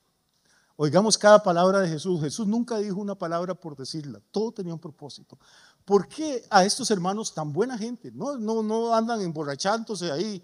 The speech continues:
no andan, eh, viendo a ver si hay alguna muchacha bonita en el camino. Van hablando de cosas espirituales, van hablando de lo que les ha pasado, de la tristeza que sienten. ¿Por qué el Señor los regaña? ¿Por qué les dice que no tienen cabeza? ¿Por qué les dice que son duros de corazón?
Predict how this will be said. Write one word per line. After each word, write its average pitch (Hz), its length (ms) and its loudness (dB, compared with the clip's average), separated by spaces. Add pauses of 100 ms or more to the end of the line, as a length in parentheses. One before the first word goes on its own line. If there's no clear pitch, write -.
(420)
no 180 180 0
andan, 165 540 0
eh, 156 200 -10 (280)
viendo 185 300 -6
a 208 40 -2
ver 196 80 -4
si 190 60 -6
hay 196 60 -4
alguna 202 200 -8
muchacha 180 320 -8
bonita 180 320 -8
en 165 60 -6
el 117 80 -10
camino. 233 500 -8 (300)
Van 208 140 0
hablando 233 340 -2
de 175 80 -2
cosas 220 320 -10
espirituales, 165 580 -6
van 170 180 -4
hablando 220 320 -2
de 190 60 0
lo 156 100 -4
que 139 120 -16
les 120 160 -14
ha 190 100 -4
pasado, 185 380 -2
de 151 60 -6
la 135 100 -8
tristeza 180 400 -10
que 170 100 -14
sienten. 180 320 -8
¿Por 151 140 -10
qué 240 80 -8
el 254 80 -8
Señor 226 240 -6
los 233 120 -8
regaña? 170 440 -10 (440)
¿Por 180 140 -4
qué 262 80 -4
les 262 140 0
dice 262 200 0
que 196 120 2
no 214 100 0
tienen 233 320 -4 (140)
cabeza? 139 580 0
¿Por 151 160 -12
qué 214 80 -6
les 233 160 -2
dice 233 60 -6
que 202 100 -2
son 214 240 -4
duros 220 260 -6
de 190 100 -8
corazón? 165 540 -14